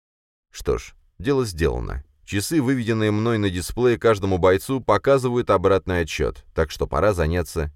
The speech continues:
и другими делами. Бросив последний тоскливый взгляд на бункер, я со вздохом проплавил себе выход наружу, в который мог втиснуться громовержец. Не так это было и сложно, учитывая огромный оружейный склад вокруг меня, даже собственный боеприпас тратить не пришлось.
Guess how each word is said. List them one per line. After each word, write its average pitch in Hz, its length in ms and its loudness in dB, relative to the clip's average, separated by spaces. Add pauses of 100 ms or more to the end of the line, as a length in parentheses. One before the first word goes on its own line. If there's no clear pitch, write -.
и 98 80 -6
другими 95 380 -2
делами. 60 520 -6 (600)
Бросив 139 560 0
последний 117 720 0
тоскливый 98 480 2
взгляд 87 480 2
на 76 140 0
бункер, 87 580 -4 (140)
я 151 200 0
со 131 180 2
вздохом 92 600 0
проплавил 87 680 2
себе 90 320 -2
выход 80 360 -2
наружу, 98 440 0
в - 100 -12
который 156 460 -2
мог 104 200 -2
втиснуться 107 580 -6
громовержец. 80 840 -4 (800)
Не 151 100 -4
так 156 200 0
это 139 120 -2
было 127 220 0
и 123 60 -2
сложно, 73 440 0
учитывая 90 440 2
огромный 98 400 2
оружейный 90 420 0
склад 101 300 0
вокруг 82 360 -2
меня, 90 500 -2
даже 104 260 0
собственный 104 580 -2
боеприпас 101 760 0
тратить 78 380 -4
не 76 100 -2
пришлось. - 640 -6